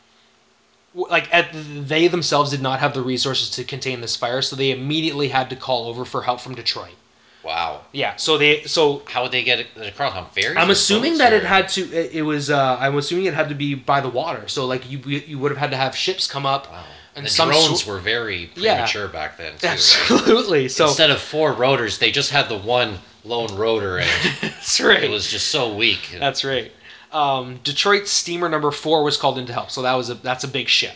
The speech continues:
Speaker 1: So that came in to help, and that, so I'm sure it was the river. There was something that probably patrolled the river, uh,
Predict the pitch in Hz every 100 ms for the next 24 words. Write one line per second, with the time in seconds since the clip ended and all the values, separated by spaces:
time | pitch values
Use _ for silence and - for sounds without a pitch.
0 | - - 143 127 127 - 143 139 127 117
1 | 110 - 135 131 123 135 120 123 - 156
2 | 143 131 139 135 123 127 120 - _ 131
3 | 127 127 135 131 123 113 - 135 127 -
4 | 135 - 131 117 117 120 131 165 - _
5 | - - - 131 127 123 117